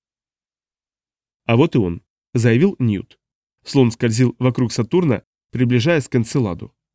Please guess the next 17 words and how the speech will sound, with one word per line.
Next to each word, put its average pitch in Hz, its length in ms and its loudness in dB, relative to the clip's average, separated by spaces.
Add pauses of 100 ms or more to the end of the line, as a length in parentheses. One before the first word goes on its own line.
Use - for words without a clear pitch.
(320)
Впереди 120 460 2 (280)
из-за 123 240 2
дымчатого 120 500 0
края 117 400 0
газового 117 500 0
гиганта 120 520 -2 (280)
показался 117 560 0
Мимос. 101 420 -4 (600)
Одно 127 280 2
окошко 127 400 0
в 113 60 -4
пространстве 127 540 -2
памяти 123 340 0
корабля 123 480 -2 (260)
выдавало 131 460 2
увеличенное 127 580 2
изображение 120 800 0